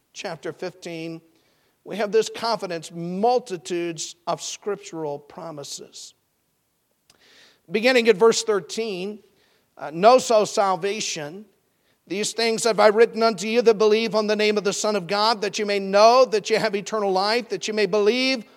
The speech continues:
on the name of the Son of God." And this is the confidence that we have in him, that if we ask anything according to his will, he heareth us. And if we know that he hear us whatsoever we ask,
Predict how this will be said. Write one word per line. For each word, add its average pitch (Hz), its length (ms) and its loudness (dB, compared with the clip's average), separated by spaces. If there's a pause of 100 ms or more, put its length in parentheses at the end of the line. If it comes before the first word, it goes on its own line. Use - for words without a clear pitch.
(120)
on 196 160 0
the 196 100 0
name 196 520 0 (280)
of 185 120 0
the 185 100 0
Son 196 240 -2
of 180 100 -4
God." 208 360 -6 (560)
And 202 160 -2
this 294 400 4
is 233 180 4
the 233 160 0
confidence 226 720 0
that 214 160 -4
we 220 140 -2
have 240 200 0
in 240 80 -2
him, 233 400 -6 (460)
that 185 160 2
if 185 80 0
we 208 160 4
ask 208 320 4
anything 190 640 -2 (220)
according 208 540 2
to 196 180 -4
his 208 260 2
will, 185 560 0 (200)
he 185 160 -12
heareth 202 420 0
us. - 400 -8 (280)
And 202 160 2
if 208 60 2
we 240 140 4
know 294 180 6
that 254 180 0
he 208 220 -4
hear 262 240 0
us 214 260 4
whatsoever 226 560 2
we 208 180 4
ask, 233 540 0